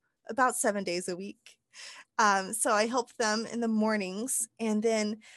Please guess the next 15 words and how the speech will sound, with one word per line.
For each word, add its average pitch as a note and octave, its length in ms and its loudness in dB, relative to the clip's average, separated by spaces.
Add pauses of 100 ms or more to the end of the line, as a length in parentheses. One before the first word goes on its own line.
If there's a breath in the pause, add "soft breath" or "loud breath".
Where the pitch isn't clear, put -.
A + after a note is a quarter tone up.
(140 loud breath)
that's, - 380 -2
like, A3+ 200 -4
my G3 140 -2
money, F3+ 440 -4 (100)
my G3 140 -4
big F#3 240 -4
<laughs> - 540 -8
money-making F#3+ 640 0
job. F3 440 -2 (280 loud breath)
I'm G#3 180 2
not A3+ 120 2
making A3 340 -4
money F3+ 240 -4
from, E3+ 460 -8 (640)
uh, F3+ 200 -10